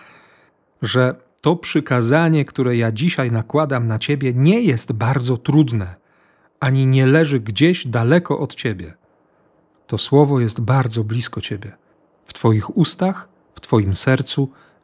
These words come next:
i w Twoich rękach. To nie tylko słowo, które zostało włożone w serce, które pojawia się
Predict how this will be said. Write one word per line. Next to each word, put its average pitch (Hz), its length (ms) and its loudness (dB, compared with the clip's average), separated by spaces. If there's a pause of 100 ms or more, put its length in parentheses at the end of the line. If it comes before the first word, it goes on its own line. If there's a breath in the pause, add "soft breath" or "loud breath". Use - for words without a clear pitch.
(160)
i 165 80 2
w - 120 -10
Twoich 180 500 2
rękach. 123 880 0 (1200 loud breath)
To - 80 0
nie 147 140 6
tylko 175 280 0
słowo, 135 520 2
które - 260 -4
zostało 117 580 0 (680)
włożone 127 720 2
w - 80 -10
serce, 98 640 -4 (800)
które 110 240 -2
pojawia 117 400 2
się 104 300 -6